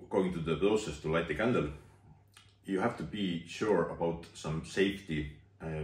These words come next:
precautions. First of all, your candle holder must be steady and your candle should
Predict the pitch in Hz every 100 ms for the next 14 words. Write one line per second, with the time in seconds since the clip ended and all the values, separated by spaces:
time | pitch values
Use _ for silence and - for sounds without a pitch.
0 | 73 73 78 80 - - - - - -
1 | _ _ _ - - 117 - - 87 78
2 | - - - - - 101 101 143 123 90
3 | 82 76 73 - - - - - 82 -
4 | 82 73 - - - 87 147 - - -
5 | 87 82 85 73 - - - 92 90 82
6 | 76 82 76